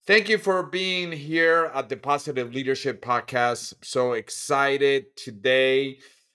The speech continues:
uh, when I, um, decided to welcome, uh, this guest.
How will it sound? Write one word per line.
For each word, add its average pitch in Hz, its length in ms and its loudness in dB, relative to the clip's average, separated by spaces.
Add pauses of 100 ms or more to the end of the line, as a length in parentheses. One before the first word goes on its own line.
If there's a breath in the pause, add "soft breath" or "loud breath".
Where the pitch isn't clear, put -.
(120)
uh, 110 300 -2
when 117 240 -4
I, 123 480 -2
um, 113 560 0 (420)
decided 131 540 0
to 127 240 -6
welcome, 127 840 -2
uh, 113 420 -2
this 120 220 -6
guest. 131 460 -2